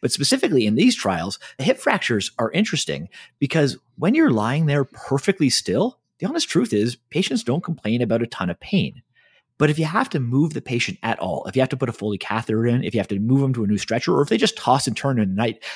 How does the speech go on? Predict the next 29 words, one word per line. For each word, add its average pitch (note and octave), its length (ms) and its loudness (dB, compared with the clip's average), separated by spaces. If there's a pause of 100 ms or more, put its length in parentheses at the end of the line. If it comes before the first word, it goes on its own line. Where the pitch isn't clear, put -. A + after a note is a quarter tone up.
that's B2 440 0
when D3 140 4
the A#2 80 0
pain B2 360 -4
really G#2 260 0
hits. D#3+ 240 2 (260)
And C3 100 0
in C3 140 0
this A3+ 160 2
study, D3 260 2
they A#2+ 140 4
very B2+ 220 2
specifically D3 540 -2 (140)
only E3 340 2
measured C3+ 360 0
the B2+ 60 -10
pain F#2+ 340 -6
when G#2+ 120 -2
the A2+ 60 -2
patient F2+ 360 -8
was G#2+ 120 -6
at B2+ 140 -4
rest. - 300 0
So - 80 -4
yeah, F#3+ 180 2
their G#2+ 140 -2
baseline D3 360 -2
pain F3 120 -8
scores B2 280 -2